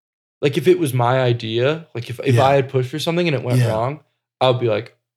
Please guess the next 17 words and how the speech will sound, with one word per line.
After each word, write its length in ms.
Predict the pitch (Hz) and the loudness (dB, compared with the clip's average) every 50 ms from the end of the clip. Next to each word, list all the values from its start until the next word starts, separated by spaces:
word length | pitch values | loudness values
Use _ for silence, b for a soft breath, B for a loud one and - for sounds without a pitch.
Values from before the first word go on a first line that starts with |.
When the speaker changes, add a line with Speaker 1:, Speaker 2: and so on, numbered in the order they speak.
| _ - | _ -2
Speaker 1:
"All 120 | 131 127 123 | 0 2 2
right, 180 | 120 113 107 - | 2 2 0 -2
like, 300 | 107 110 107 - _ _ _ _ _ _ _ _ _ _ _ _ _ | -6 -8 -8 -10 _ _ _ _ _ _ _ _ _ _ _ _ _
we're 160 | - 143 143 | -2 -2 0
gonna 280 | 143 151 143 135 120 107 | 2 2 2 2 0 -2
fix 320 | - - 139 127 123 - | -2 -2 -2 -2 -2 -2
this." 220 | - - 113 - - | -10 -10 -10 -8 -8
Like, 220 | 104 113 117 - - | -8 -8 -10 -12 -8
like, 160 | - 113 120 - | -8 -8 -6 -4
I, 100 | - 127 | 0 2
I 220 | 127 131 120 131 | 2 4 4 4
would 100 | 135 131 | 2 2
just, 200 | 123 123 117 - | 2 -2 -4 -2
like, 140 | - 123 120 - - _ _ _ _ _ _ _ _ _ _ _ _ _ _ _ _ _ _ _ _ _ _ _ _ _ - B B B B B B _ - | -4 -4 -4 -6 -12 _ _ _ _ _ _ _ _ _ _ _ _ _ _ _ _ _ _ _ _ _ _ _ _ _ -20 B B B B B B _ 0
I 80 | 135 143 | 0 2
didn't 320 | 135 156 160 165 147 - | 2 2 0 0 0 -4
see 600 | - - - - 139 135 131 139 143 135 - - | -6 -6 -4 -4 -2 -2 -2 -2 -4 -4 -6 -10